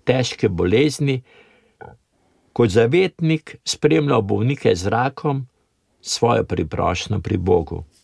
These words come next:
Sveti Leopold Mandič iz Herceg Novega je bil skromen in tih kapucin, ki je bival samostalno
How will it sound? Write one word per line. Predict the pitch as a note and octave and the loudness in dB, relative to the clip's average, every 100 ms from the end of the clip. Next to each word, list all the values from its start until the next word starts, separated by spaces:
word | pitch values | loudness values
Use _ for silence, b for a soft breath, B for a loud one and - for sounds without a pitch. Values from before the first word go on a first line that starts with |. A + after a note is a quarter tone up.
| _ _ _ _ _ _ _ _ _ _ b b b b | _ _ _ _ _ _ _ _ _ _ b b b b
Sveti | - G3 F#3+ E3+ | -2 2 4 4
Leopold | D#3 B2+ - A2+ G2 | 4 4 2 2 0
Mandič | G2 A2+ C#3+ D3+ D#3 - - | -2 0 0 0 0 -2 -8
iz | G#2+ G2+ - - | -4 -4 -6 -2
Herceg | E3 E3 - G#2+ F#2+ | 0 0 2 0 2
Novega | F#2+ A2 B2+ D3 D3+ C#3+ - | 2 2 2 0 0 -2 -2
je | A2 | -4
bil | G2 F#2 | -2 -2
skromen | - - F#2 F#2 F2 G2+ E3+ E3+ - _ _ _ _ B B B | -4 -4 0 2 2 0 -2 -4 -8 _ _ _ _ B B B
in | A2 | -2
tih | - G3+ F#3 | 2 0 0
kapucin, | - D#3+ - D#3+ - F3+ F3 E3 _ b b b | 0 0 2 0 0 0 0 -2 _ b b b
ki | D3+ | 4
je | C3+ | 4
bival | C3 F3 D#3 | 4 2 2
samostalno | - C#3+ C3 B2 - C3+ G#2+ | 2 -2 -2 -2 0 0 0